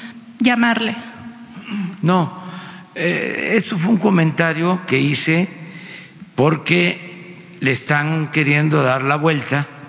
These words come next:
Speaker 2: a lo que establece la ley. Pienso que no es un asunto solo,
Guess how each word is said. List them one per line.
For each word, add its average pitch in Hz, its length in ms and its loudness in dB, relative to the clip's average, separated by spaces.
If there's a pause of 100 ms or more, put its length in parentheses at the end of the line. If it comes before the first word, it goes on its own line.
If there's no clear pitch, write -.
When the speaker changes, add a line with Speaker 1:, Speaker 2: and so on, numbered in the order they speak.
(720)
Speaker 2:
a 113 140 0
lo 113 160 -2
que 113 100 -2
establece 110 920 0
la 120 160 2
ley. 151 300 2 (680)
Pienso 185 960 2 (1000)
que 135 120 0
no 160 120 6
es 170 140 2
un 185 120 2
asunto 156 1300 2 (1500)
solo, 143 1300 2